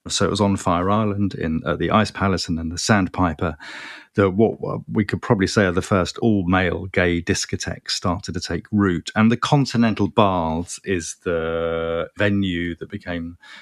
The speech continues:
the first of this particular kind of, of spot in Manhattan, um, when effectively, uh, as I said, it opened its dis-, this discotheque, and gay men who had been partying all summer on Fire Island then kind of recongregated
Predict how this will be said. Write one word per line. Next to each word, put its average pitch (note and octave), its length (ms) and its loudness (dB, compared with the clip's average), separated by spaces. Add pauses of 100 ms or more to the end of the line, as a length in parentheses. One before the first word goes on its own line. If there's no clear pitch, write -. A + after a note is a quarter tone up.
(220)
the A2+ 100 -2
first G2+ 540 0
of G2 240 -8 (120)
this G#2+ 220 -6
particular - 520 -12
kind F2 340 -10
of, F#2 280 -16
of - 140 -12
spot - 400 -6
in F2+ 360 -10
Manhattan, D#2 720 -8 (460)
um, F#2+ 520 -2 (100)
when A2+ 180 6
effectively, F2 1000 0
uh, E2 300 -2 (100)
as G2 180 0
I E2+ 40 -4
said, - 240 -8
it - 100 -6
opened E2 320 -6
its - 120 -12
dis-, - 280 -10
this G2 200 -8
discotheque, - 580 -10
and F#2 180 -10
gay E2+ 180 -2
men E2 240 -2
who F2 60 -2
had D#2+ 100 -6
been E2 160 -2
partying F2 540 0
all E2+ 120 -10
summer F#2 300 0
on E2 140 0
Fire F#2+ 320 4
Island G#2+ 480 2
then E2 180 0
kind F2 200 -4
of E2+ 60 -4
recongregated F2+ 1080 -4